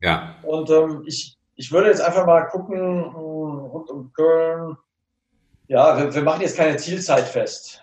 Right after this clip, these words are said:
Speaker 2: aber, ähm, ja, ich lass mir da was einfallen.
Speaker 1: Äh, achtundsechzig Kilometer, viereinhalb Stunden.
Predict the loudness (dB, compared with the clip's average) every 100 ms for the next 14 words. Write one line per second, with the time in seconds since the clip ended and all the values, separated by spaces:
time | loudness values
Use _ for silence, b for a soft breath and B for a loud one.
0 | -6 2 6 6 6 2 -2 -4 -10 -16
1 | -20 _ _ -20 _ _ _ _ -20 -20
2 | _ _ _ _ _ _ _ _ _ 0
3 | 0 0 -2 -4 0 0 0 -2 -8 -8
4 | -12 -12 _ _ -6 0 0 2 2 2
5 | 4 4 2 2 2 2 4 2 4 0
6 | -2 0 0 -2 -4